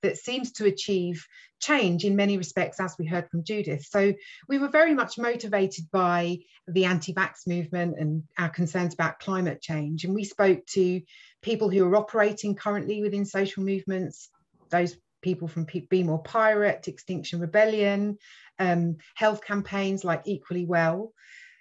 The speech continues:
And we know that health has adopted a social movement approach for quite some time. So we see, um, the use of value-based conversations, collective action towards improvement, sustaining change through collective action.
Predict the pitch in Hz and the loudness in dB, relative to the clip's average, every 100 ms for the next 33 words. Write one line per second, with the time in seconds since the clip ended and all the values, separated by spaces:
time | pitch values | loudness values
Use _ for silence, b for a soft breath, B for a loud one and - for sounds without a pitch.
0 | _ - 247 277 277 311 330 269 - - | _ -4 0 4 6 4 4 2 0 -8
1 | - - - 254 240 - - 208 208 208 | -20 -16 -2 2 2 0 -10 -8 -6 -2
2 | 294 - - - 214 180 - 185 208 190 | 0 0 -4 0 4 4 2 -2 2 2
3 | 190 190 190 190 190 160 - - 196 175 | 2 0 0 0 -4 -6 -8 -4 0 0
4 | - - - 208 - 226 - 202 202 - | -4 -12 -8 -8 0 2 2 -2 -6 -4
5 | 269 165 160 - 202 214 202 - 247 247 | -2 0 0 0 0 -2 -8 -4 -4 -4
6 | 240 233 B B B _ 202 190 190 175 | -6 -10 B B B _ 2 4 4 2
7 | 202 190 220 226 208 160 196 202 202 208 | 0 0 -2 -2 -4 -2 0 0 0 -4
8 | - 175 190 - - 180 170 - 175 175 | -2 -2 -2 -4 -10 -8 -8 -4 -4 -4
9 | - 220 269 285 - _ b b _ - | -6 -8 -10 -14 -18 _ b b _ -2
10 | 220 220 - - 220 202 208 - 233 247 | 2 2 0 -4 -2 0 -2 -4 -6 -6
11 | 262 208 196 190 185 170 202 202 185 214 | -8 -4 -2 0 -2 -4 -4 -6 -6 -8
12 | 233 233 - _ _ _ _ - - 247 | -8 -12 -18 _ _ _ _ -20 -6 -6
13 | - 285 294 262 226 - 226 220 208 - | 2 4 4 2 -2 0 0 0 -6 -6
14 | 226 214 208 180 - - - 147 - - | -4 -4 -2 0 0 -2 -4 -4 -6 -6
15 | 156 160 | -2 -2